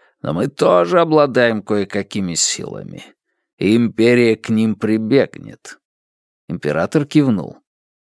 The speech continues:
«Отлично. Значит, прикажите генеральному штабу готовить планы кампании». «Пошел». Министр внутренних дел придержал Лологу за локоть, когда тот уже собрался уходить.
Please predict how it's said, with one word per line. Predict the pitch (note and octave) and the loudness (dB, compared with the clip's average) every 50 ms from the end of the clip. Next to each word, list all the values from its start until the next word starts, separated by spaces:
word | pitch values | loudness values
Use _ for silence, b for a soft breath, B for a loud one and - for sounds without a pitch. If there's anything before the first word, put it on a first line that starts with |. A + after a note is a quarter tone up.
| _ _ _ _ _ _ _ _ _ _ | _ _ _ _ _ _ _ _ _ _
«Отлично. | - - F2+ G2 A2 - - C3+ C#3+ D#3+ F3+ F#3+ F3 C3+ - - - - A2+ F#2+ D#2+ - B B B B B B B B | -4 0 2 2 2 2 4 4 6 6 6 6 4 2 -2 -6 -6 -4 -4 -4 -6 -6 B B B B B B B B
Значит, | - - E2+ - F2 G#2 C3 D#3 E3 - - - - _ | -14 -12 -10 -6 -2 0 2 2 0 0 -4 -8 -6 _
прикажите | - C#3+ C#3+ A#2 - C#3+ C#3+ C#3 C3 A2 G#2 A#2 C#3 E3 F3+ D3+ - F3 F3 | 2 2 2 2 4 4 4 4 4 2 2 2 2 2 2 2 -2 -2 0
генеральному | D3+ C#3 C#3+ C#3 C#3+ C#3+ C#3 C#3 C#3+ C#3+ C#3 C3+ C3 B2+ B2+ B2 A2+ | 2 4 4 4 6 6 6 6 4 4 4 2 0 0 0 0 -2
штабу | - - - - C3+ C#3 C#3+ C3+ B2+ C3 C3 | -4 -4 0 2 4 4 4 2 0 -2 -2
готовить | A#2+ A#2 C3 A#2 - _ - C#3 C3+ C3 C3 B2 - _ _ - | 0 2 2 2 0 _ 2 4 4 4 4 0 -2 _ _ -10
планы | - A2+ A#2 A#2 A#2 A#2 A#2+ A#2+ A2+ G#2 | -4 0 4 4 4 4 2 0 -2 -4
кампании». | - - A#2+ A2 G#2+ G2+ G2 - - G#2 G2+ F2 C#2+ A#1+ G#1 G1+ - - _ _ _ _ _ _ _ _ _ _ _ _ _ _ _ _ _ _ _ _ | -4 -2 0 0 0 -2 -2 0 0 2 2 0 -2 -6 -14 -16 -18 -20 _ _ _ _ _ _ _ _ _ _ _ _ _ _ _ _ _ _ _ _
«Пошел». | - - - F#3 G3 - - D3+ D3 D3 D#3 D#3+ D#3 _ _ _ _ _ _ _ - | -4 -2 -2 -2 -2 0 2 2 4 4 2 0 -2 _ _ _ _ _ _ _ -2
Министр | A#2+ B2+ B2 B2 A#2+ A#2 - - - B2+ | 0 2 4 4 4 2 0 0 0 0
внутренних | A#2+ B2 B2 A#2+ A2 - A2 A2 A2 G#2+ G2+ F#2+ | 2 2 2 2 0 0 -2 0 0 0 -2 0
дел | F#2+ A2 C3+ D3+ | 2 2 2 2
придержал | D3 - C3 B2 A2+ A#2+ A#2 A2+ G#2 C3 D3+ C#3+ C3+ | 2 0 -2 0 2 0 0 2 2 4 4 4 4
Лологу | B2 A2+ A2+ A#2 A#2 A#2+ B2+ C#3 C#3+ B2 C3 B2+ | 2 2 2 2 4 4 4 4 4 2 0 0
за | G#2+ A#2 B2+ | 2 2 2
локоть, | C3 C3 A2+ F#2+ D#2 - - - - - - - | 4 2 0 -2 -6 -8 -10 -14 -14 -14 -12 -8
когда | - F#2 F#2+ F2+ F#2 F#2+ | -6 -4 -4 -2 -4 -4
тот | F#2 - C3+ C#3+ C#3 - | -2 0 0 0 2 0
уже | A#2 G2+ G2 F#2+ | -2 -2 0 0
собрался | - - F#2+ D2 C2+ F2 G#2 A2+ A2 - - | 0 0 -2 -4 -2 0 0 2 2 2 0
уходить. | A2 G2+ - - G#2 F#2+ D#2 - C2+ B1 - - _ | 0 -2 -2 -2 -4 -4 -4 -6 -12 -16 -18 -20 _